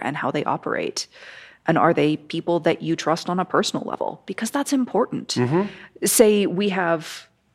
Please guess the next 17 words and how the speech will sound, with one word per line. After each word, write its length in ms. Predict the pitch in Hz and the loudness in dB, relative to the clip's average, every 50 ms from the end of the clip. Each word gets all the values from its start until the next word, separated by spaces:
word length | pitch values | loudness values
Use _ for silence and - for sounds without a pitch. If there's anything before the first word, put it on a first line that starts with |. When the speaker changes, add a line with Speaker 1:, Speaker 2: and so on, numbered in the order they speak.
| _ _ _ - | _ _ _ -14
Speaker 1:
the 200 | 185 151 170 - | -6 0 0 0
best 480 | - 185 180 196 190 - - - - | 4 4 2 4 2 0 -4 -4 0
data 260 | 180 175 160 156 156 - | 2 2 4 4 2 2
in 80 | 151 | 0
the 80 | 151 147 | -2 -2
world, 360 | 151 175 180 175 175 170 - | 0 0 0 0 0 0 -2
but 120 | 165 - | -4 -4
for 120 | - - 156 | -4 -4 -4
some 260 | - - 170 170 165 | -2 -2 -2 -2 0
reason 460 | 156 160 156 160 156 156 151 - - - | 0 0 0 0 0 0 -2 -4 -6 -8
you 140 | 156 175 | -8 -8
can't 280 | - - 202 175 - - | -6 -4 -4 -4 -4 -2
trust 300 | - - 147 143 - - | 0 0 0 0 2 0
us 200 | 143 143 - - | 0 0 0 -2
and 160 | - 147 139 135 | -4 -4 -4 -4
it 140 | - - | -4 -8
drains 720 | - - 135 143 147 151 156 156 160 160 160 156 - - - | -10 -8 -4 -2 0 0 0 0 -2 -2 -2 -4 -4 -6 -8